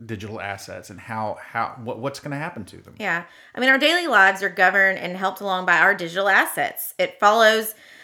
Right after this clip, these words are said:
Speaker 2: what we're doing, and it shows that, you know, that's where all of our tangible things are out there. We've recorded, we've celebrated, we've had memories, we've had milestones, and it's all out there, and we need to back it up. We need to know what's gonna happen to it.
Speaker 1: Mm.
Speaker 2: And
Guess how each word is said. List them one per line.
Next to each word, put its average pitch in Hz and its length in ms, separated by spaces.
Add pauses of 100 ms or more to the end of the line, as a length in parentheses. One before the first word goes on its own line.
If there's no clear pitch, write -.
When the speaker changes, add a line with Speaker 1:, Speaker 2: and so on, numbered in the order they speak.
(260)
Speaker 2:
what 226 220
we're 262 120
doing, 247 480
and 202 180
it - 120
shows 247 500
that, 214 360
you 196 120
know, 180 80
that's 220 300
where 302 120
all 254 120
of 247 80
our 226 140
tangible 214 380
things 196 240
are 185 60
out 170 200
there. 147 180
We've 190 380
recorded, 214 580
we've 180 160
celebrated, 226 720
we've 180 120
had 208 160
memories, 240 680
we've 190 140
had 208 180
milestones, 220 840 (440)
and 226 360
it's 226 280
all 269 440
out 320 320
there, 175 400 (360)
and 233 160
we 262 80
need 302 100
to 277 60
back 214 260
it 262 80
up. 180 320
We 220 100
need 262 120
to 285 80
know 269 120
what's 247 160
gonna 240 160
happen 180 440
to - 160
it. - 400
Speaker 1:
Mm. - 60 (300)
Speaker 2:
And 196 300